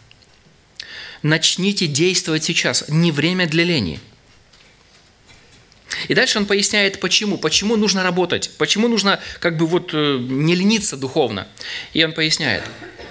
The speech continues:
«Потому что ближе к нам спасение, нежели когда мы уверовали». Ближе к нам спасение, нежели когда мы уверовали. И, конечно же, здесь имеется в виду не то, что мы сейчас не спасены, да?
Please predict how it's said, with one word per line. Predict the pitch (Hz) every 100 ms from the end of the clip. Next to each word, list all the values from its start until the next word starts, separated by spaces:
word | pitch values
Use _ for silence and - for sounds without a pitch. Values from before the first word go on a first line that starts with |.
| - - -
«Потому | - 156 190 202
что | - 196 190 - -
ближе | 139 151 240 202 165
к | 170
нам | 156
спасение, | 147 - 147 - 202 220 196 131 101 -
нежели | 143 175 170 151 143
когда | 139 135 131
мы | 135
уверовали». | 135 123 104 90 76 - - _ _ - - - 147
Ближе | 143 175 254 180
к | 160
нам | 147
спасение, | 135 147 - 165 160 143
нежели | 143 131 127
когда | 123 123
мы | 123 123
уверовали. | 127 110 95 - - - - -
И, | 165
конечно | 220 330 - 190
же, | 175
здесь | 156 214 -
имеется | 185 196 190 180
в |
виду | 175
не | 185 185
то, | 269
что | - 165
мы | 170
сейчас | 160 160 160 143
не | 147
спасены, | - 143 - 139 92
да? | 113